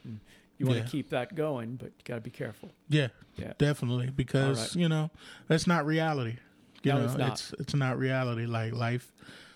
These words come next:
Speaker 2: happens after the gig is over and stuff like that. And, you know, you, you're on this stage in front of thousands of people, and then you go back to an empty hotel room where it's just, you know, you and your thoughts. So,
Speaker 1: Yeah.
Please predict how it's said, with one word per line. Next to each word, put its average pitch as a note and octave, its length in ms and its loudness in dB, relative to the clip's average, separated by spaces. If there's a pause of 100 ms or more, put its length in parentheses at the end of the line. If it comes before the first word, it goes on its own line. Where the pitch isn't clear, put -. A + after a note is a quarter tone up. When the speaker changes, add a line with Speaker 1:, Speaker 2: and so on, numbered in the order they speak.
(140)
Speaker 2:
happens B2+ 420 0
after C3 320 -2
the A#2+ 100 -2
gig B2 280 2
is A#2 120 -2
over A2+ 400 0
and A2 220 -4
stuff A#2+ 280 -4
like A#2 260 -2
that. A2+ 340 -2
And, A2 180 -4 (600)
you B2 140 2
know, A#2 380 -2 (220)
you, B2 200 0 (180)
you're B2 220 0
on B2 140 0
this B2 140 -2
stage B2 480 2
in A#2 80 0
front A#2+ 240 2
of A2+ 80 -4
thousands B2+ 440 0
of A#2+ 80 -2
people, B2+ 440 2
and A#2+ 160 0
then A#2 400 -2 (560)
you A#2 100 -4
go B2 160 0
back B2+ 240 0
to B2+ 200 2
an A#2+ 120 -2
empty C3+ 280 0
hotel C#3 420 2
room B2+ 260 0
where A#2 140 2
it's A#2+ 120 -2
just, A#2+ 340 -2
you C3 100 2
know, B2 160 2
you B2 260 2
and B2 100 0
your B2 100 2
thoughts. C3 440 0
So, A#2+ 380 -4 (100)
Speaker 1:
Yeah. C3+ 220 -2